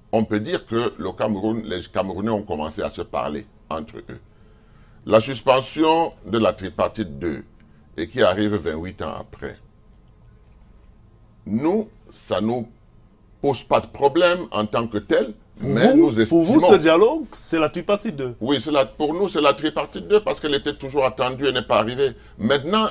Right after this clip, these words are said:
Speaker 1: il, il, il, il est question, il est, il est, il est normal que dans le contexte actuel, ce ne soit plus le problème de quatre-vingt-onze. Le problème actuel, c'est le problème anglophone. Je, je, je, je, je, je crois que tout le monde est d'accord là-dessus.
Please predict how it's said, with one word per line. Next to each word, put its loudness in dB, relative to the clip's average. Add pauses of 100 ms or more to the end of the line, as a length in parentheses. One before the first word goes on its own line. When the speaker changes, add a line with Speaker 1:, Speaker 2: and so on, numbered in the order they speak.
Speaker 1:
il, -6
il, -8
il, -2
il 2
est 4
question, -4 (100)
il 0
est, 0
il -4
est, 0 (100)
il -2
est 4
normal 0 (260)
que -2
dans 2
le 2
contexte 0
actuel, -4 (260)
ce -6
ne -2
soit 2
plus -6 (160)
le 4
problème 0
de 0
quatre-vingt-onze. -4 (160)
Le 4
problème 2
actuel, -2
c'est -8
le 0
problème -2 (320)
anglophone. 2 (300)
Je, -4 (140)
je, -10
je, -4 (120)
je, -8
je, -10
je -8
crois 0
que -10
tout -6
le 0
monde 0
est -2
d'accord -2
là-dessus. -4